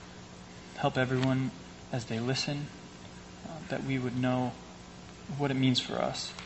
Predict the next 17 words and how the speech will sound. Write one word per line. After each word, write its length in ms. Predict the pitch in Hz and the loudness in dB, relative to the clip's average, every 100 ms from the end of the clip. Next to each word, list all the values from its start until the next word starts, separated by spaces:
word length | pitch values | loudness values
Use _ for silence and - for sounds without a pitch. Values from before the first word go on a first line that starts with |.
| - - - - | -12 -8 -8 -8
and 120 | - 120 | -6 0
how 120 | 123 | 2
we 120 | 120 | 0
can 260 | - 120 113 - - | 0 -2 -2 -10 -4
trust 360 | - 131 - 123 | 2 4 4 2
you 200 | 110 107 - - | -2 -4 -12 -8
with 140 | 139 120 | 0 2
our 100 | 113 | 4
lives. 380 | 110 107 110 - - - - - - - - - - - - - - - - 233 | 4 2 -2 -8 -10 -14 -14 -14 -14 -14 -14 -14 -14 -14 -14 -14 -14 -14 -10 -8
We 60 | 196 - | -8 0
pray 120 | 131 | 2
all 100 | 120 | 4
these 180 | 117 - | 2 0
things 240 | 117 113 | -2 -2
in 100 | 113 | -2
Jesus' 400 | 110 - 131 - | -4 -6 -6 -6
name. 220 | 101 110 | -4 -6